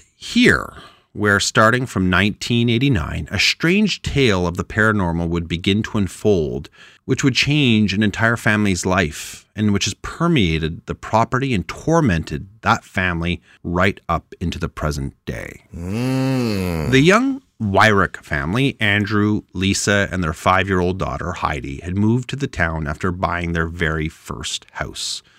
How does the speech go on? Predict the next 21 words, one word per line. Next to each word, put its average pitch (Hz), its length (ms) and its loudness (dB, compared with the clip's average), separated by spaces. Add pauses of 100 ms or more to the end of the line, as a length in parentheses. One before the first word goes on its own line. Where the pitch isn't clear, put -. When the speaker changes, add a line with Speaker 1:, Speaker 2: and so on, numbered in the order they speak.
(160)
Speaker 1:
The 117 80 -2
town 131 500 4
was 113 140 -2
very 110 200 0
small, 87 520 0
with 104 160 -4
a 73 40 -8
population 92 800 -4
at 80 120 -8
the 92 80 -10
time 87 340 -4
of 85 140 -6
about 80 220 -8
three 92 400 -4
thousand 87 640 -4
people. - 260 -6
Speaker 2:
Oh, 104 60 0
that's 107 280 0
a 139 60 2
small 90 680 2
town. 90 640 -2